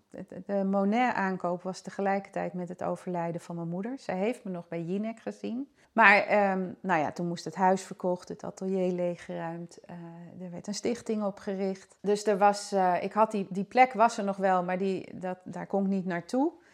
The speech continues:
En het werd ook wat minder, de sfeer, eh, veranderde, dus daar had ik niet zo zin in. Afgelopen j-, december was ik er weer, heb ik vijf keer kunnen smeden en toen ging het atelier dicht. Dus, eh, ik zit te...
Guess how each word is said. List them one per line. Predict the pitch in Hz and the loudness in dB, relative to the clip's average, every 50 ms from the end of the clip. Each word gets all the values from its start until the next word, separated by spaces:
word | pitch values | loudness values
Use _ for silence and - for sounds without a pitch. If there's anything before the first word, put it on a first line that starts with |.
| - _ _ _ _ | -20 _ _ _ _
En | - 214 220 | -6 -4 -4
het | 214 196 | -4 -2
werd | 190 214 233 233 226 | 0 0 0 2 2
ook | 202 202 | 0 2
wat | - 175 170 | 2 -2 0
minder, | 170 180 196 233 254 262 262 254 262 262 254 | 0 0 2 2 4 2 2 2 0 0 -2
de | 226 196 | -4 -4
sfeer, | - - - 220 226 233 233 214 | -6 -6 -4 -2 0 0 0 0
eh, | 214 208 214 | -2 -2 -4
veranderde, | 214 - 208 208 202 208 202 196 190 185 190 190 | -4 -4 -2 -2 0 -2 -2 -2 -4 -4 -4 -6
dus | 185 190 185 | -6 -8 -8
daar | - 202 | -8 -6
had | 196 208 | -6 -6
ik | 208 208 | -6 -4
niet | 208 190 180 - | -6 -6 -6 -6
zo | - 170 | -10 -8
zin | 165 180 190 208 226 254 | -4 -4 -2 -2 -2 -2
in. | 254 277 320 302 - _ _ _ | -4 -6 -6 -8 -12 _ _ _
Afgelopen | - - 294 285 - - - 247 240 240 233 233 233 240 233 233 220 226 202 202 | 0 0 0 0 0 -4 -4 0 4 6 6 6 6 4 0 0 -2 -4 -2 -4
j-, | 196 185 180 - | -6 -8 -10 -10
december | 185 180 226 240 240 233 - - 269 285 311 349 320 285 240 202 185 175 175 175 175 | -2 2 4 4 4 4 2 4 4 6 6 6 6 6 6 6 6 4 0 -4 -4
was | 190 180 220 240 269 - - | 2 6 6 6 6 6 0
ik | 302 - | -2 2
er | 294 277 254 | 2 2 2
weer, | 254 269 269 285 320 330 302 277 | 2 0 0 0 -2 -4 -4 -6
heb | 247 226 - | -8 -8 -8
ik | 220 220 | -10 -6
vijf | - - 247 262 277 262 | 0 0 2 2 2 -2
keer | - - 226 220 214 | -2 -4 -2 -2 -2
kunnen | 214 - 214 208 208 | -4 -4 -4 -4 -4
smeden | 202 - - 233 247 254 254 240 196 - | -8 -8 -6 -6 -4 -2 -2 -2 -4 -6
en | 196 220 | -8 -8
toen | 220 220 254 240 226 | -8 -6 -6 -6 -6
ging | - 208 196 190 | -8 -8 -8 -8
het | 185 180 - - | -8 -10 -14 -14
atelier | - 185 - - 190 185 185 190 190 180 175 | -14 -12 -10 -8 -6 -6 -4 -4 -4 -6 -6
dicht. | 165 - 262 285 254 - - _ - - _ | -6 -6 -6 -6 -8 -10 -18 _ -20 -20 _
Dus, | - 208 202 196 - - - - | -12 -12 -10 -10 -14 -16 -14 -12
eh, | 196 196 190 185 190 196 - - | -10 -10 -10 -10 -12 -14 -14 -10
ik | - 214 208 208 | -10 -10 -10 -8
zit | - - - 254 254 - | -8 -4 -4 -4 -2 -2
te... | 226 208 202 | -4 -4 -4